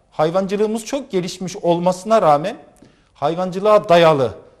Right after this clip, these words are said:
sanayimizin de az olduğu bir bölge. Biz özellikle et entegre tesisleriyle, et kombinalarıyla, süt fabrikalarıyla bunu da canlandırmak istiyoruz. Şu anda bölgenin belediyeleriyle,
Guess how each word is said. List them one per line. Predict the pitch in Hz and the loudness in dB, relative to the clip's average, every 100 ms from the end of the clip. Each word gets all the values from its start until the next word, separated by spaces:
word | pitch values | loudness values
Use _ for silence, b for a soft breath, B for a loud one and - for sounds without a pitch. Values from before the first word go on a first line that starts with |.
| _ | _
sanayimizin | - 170 180 180 185 180 262 | -6 -2 -2 -2 -6 -10 -2
de | 202 | 0
az | 170 190 | 2 0
olduğu | 185 160 143 165 135 | -2 -4 -2 -2 -2
bir | 147 110 | -4 -4
bölge. | 127 117 175 - _ b b _ | -6 -6 -12 -14 _ b b _
Biz | 190 190 | -16 -12
özellikle | 160 180 190 196 156 | -6 -6 -6 -4 -4
et | 151 170 170 | -2 -4 -8
entegre | 180 170 156 165 | -8 -8 -6 -8
tesisleriyle, | 170 156 151 139 - 143 147 123 131 - B - | -6 -6 -8 -14 -6 -6 -4 -6 -8 -10 B -12
et | 170 - | -12 -8
kombinalarıyla, | 170 160 156 156 151 147 135 | -8 -6 -4 -2 0 -2 -4
süt | 131 208 | -8 -12
fabrikalarıyla | - 160 156 160 151 147 143 147 214 B B B _ | -8 -8 -6 -6 -2 -2 -2 -6 -8 B B B _
bunu | 165 202 | -10 -6
da | 175 | -4
canlandırmak | 165 151 147 143 143 139 131 | -2 -2 -2 -4 -6 -6 -10
istiyoruz. | 120 - 117 110 - _ _ b b b | -16 -14 -10 -10 -12 _ _ b b b
Şu | _ - | _ -4
anda | 208 208 180 | -2 -2 -2
bölgenin | 190 180 185 185 165 - | -4 -4 -4 -4 -6 -12
belediyeleriyle, | 135 160 170 165 175 180 190 143 143 151 | -8 -6 -4 -2 -2 0 -2 0 0 0